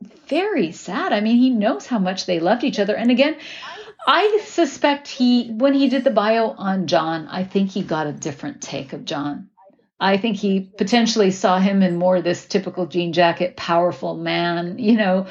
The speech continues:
way originally with Shout. And then later,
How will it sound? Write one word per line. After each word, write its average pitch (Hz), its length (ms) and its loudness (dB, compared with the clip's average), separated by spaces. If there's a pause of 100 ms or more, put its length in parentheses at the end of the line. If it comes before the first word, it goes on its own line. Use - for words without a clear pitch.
(240)
way 202 260 4
originally 185 600 2
with 190 200 -4
Shout. 180 360 0
And 185 180 -2
then 175 240 -2
later, 185 720 2